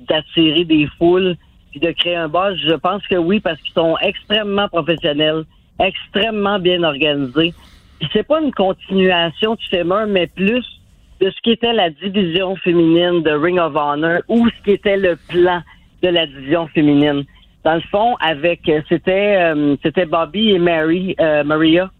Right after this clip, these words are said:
qui bookaient Ring of Honor. Puis il y avait plein de plans qui s'en venaient, euh, pour les femmes. Moi, j'avais commencé à travailler avec eux via le web parce que, bon, je pouvais pas passer les douanes, c'était compliqué à cause de la covid.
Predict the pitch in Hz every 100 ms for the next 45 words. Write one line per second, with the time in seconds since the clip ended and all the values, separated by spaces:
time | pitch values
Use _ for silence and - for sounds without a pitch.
0 | - - 180 151 147 - 185 190 185 -
1 | - 151 185 190 160 156 147 151 170 208
2 | - _ _ - 165 165 175 202 226 233
3 | - 185 190 196 - 190 160 147 131 156
4 | 170 170 - - - - 151 151 143 190
5 | 190 185 156 - 170 180 185 180 160 -
6 | - 160 190 185 170 185 165 160 208 196
7 | 175 160 165 156 - - 196 214 151 156
8 | 175 170 160 151 180 190 175 156 - 147
9 | 156 160 147 - 143 156 139 139 139 156
10 | 147 147 143 165 180 180 180 175 - 143
11 | 147 135 - - 160 143 147 139 135 143
12 | 143 185 196